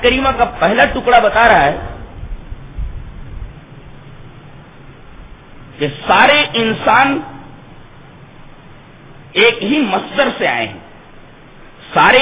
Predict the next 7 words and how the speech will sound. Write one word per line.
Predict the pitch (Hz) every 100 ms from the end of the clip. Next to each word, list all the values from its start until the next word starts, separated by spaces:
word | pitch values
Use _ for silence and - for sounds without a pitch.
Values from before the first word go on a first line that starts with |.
| 247
انسانوں | 214 208 - 240 262 277
کا | 214
منبع | 180 170 202 233 277
ایک | 262 180 127 -
ہے، | 90 - - - - - - - - - - - - - - - - - - - - - - - - - - 135
ان | 143
کا | 151